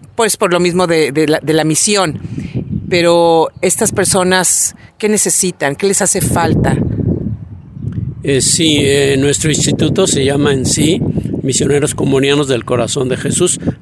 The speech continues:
Speaker 2: para los más abandonados.
Speaker 1: Ah.
Speaker 2: Y, y... Ahorita donde estoy ahí, eh, está la zona de Bauleni,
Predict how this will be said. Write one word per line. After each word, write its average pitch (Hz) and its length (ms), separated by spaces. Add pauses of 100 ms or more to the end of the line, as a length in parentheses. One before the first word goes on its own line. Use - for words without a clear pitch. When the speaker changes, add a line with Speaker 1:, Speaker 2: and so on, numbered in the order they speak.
(100)
Speaker 2:
para 127 180
los 117 180
más 123 260
abandonados. 139 760 (180)
Speaker 1:
Ah. - 60 (540)
Speaker 2:
Y, 131 480 (320)
y... 139 760 (460)
Ahorita 147 320
donde 160 240
estoy 147 280
ahí, 147 440 (640)
eh, 135 640
está 147 600
la 135 160
zona 143 260
de 127 100
Bauleni, 143 680